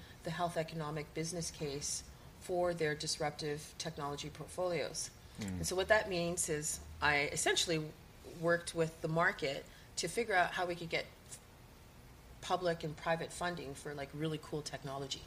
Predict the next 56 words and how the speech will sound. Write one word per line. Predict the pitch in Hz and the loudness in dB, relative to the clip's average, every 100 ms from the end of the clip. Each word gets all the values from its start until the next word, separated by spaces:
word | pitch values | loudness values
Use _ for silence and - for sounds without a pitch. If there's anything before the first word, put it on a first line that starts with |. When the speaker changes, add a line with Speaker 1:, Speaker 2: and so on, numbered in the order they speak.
| - - - - - - - | -16 -18 -18 -18 -16 -12 0
Speaker 1:
'Cause, | 156 151 - - - - - - - - - | 0 2 0 -2 -12 -18 -16 -16 -18 -16 -10
'cause | - 160 | -2 2
when | 165 | 4
we | 165 | 2
talk | 180 190 - | 4 2 8
tech, | 180 196 - - - - | 8 8 4 -10 -14 0
I'm | 165 | 4
like, | 165 151 - - | 8 6 4 -2
"How | 208 | 0
can | 214 285 | 2 4
we | 277 | 6
make | 208 196 - | 4 2 2
tech, | 175 185 - - - | 6 6 4 -8 -10
Speaker 2:
<laughs> | - - | -16 -2
Speaker 1:
take | - 254 - | 8 8 10
tech | 233 220 - | 10 10 8
to | 233 | 4
the | 196 | 4
next | 180 - | 4 4
level, | 180 208 | 4 6
and | 180 180 | 4 4
how | 214 | 2
can | 277 | 2
we | 262 | 2
make | 214 202 | 2 2
it | 147 | -4
fun? | - 196 151 117 - - - | 0 0 0 -4 -12 -16 -6
What | 190 | 0
do | 220 | 2
we | 226 | 4
need | 214 214 | 2 0
to | 165 | -2
do | 196 170 | 0 0
to, | 156 | 2
like, | 151 151 160 151 | 0 -2 -12 -8
have | - 170 170 | 2 2 4
more | 160 156 | 2 0
fun | - 190 156 | 0 0 0
with | 151 151 | -2 -2
how | 156 147 | 0 0
we | 151 156 - - - | 0 -2 -8 -14 -2
integrate | 180 175 170 170 147 | 0 0 0 0 0
technology | - 151 156 156 175 165 127 131 - | 0 -2 0 2 0 0 -4 -4 -2
into, | 170 170 165 165 156 | 0 2 0 0 0
like, | 151 139 - - - - - 170 | 2 0 -2 -16 -16 -16 -14 -2
you | 160 | 0
know, | 147 | 2
the | 147 | -2
clinical?" | - 294 104 | 0 2 6
Speaker 2:
And | |
you | 123 | 8
were | 120 | 8
calling | - 101 92 90 | 6 6 6 4
it | 87 | -2
play | - 95 | 0 4
medicine? | 95 95 139 - 208 | 4 2 0 -2 -2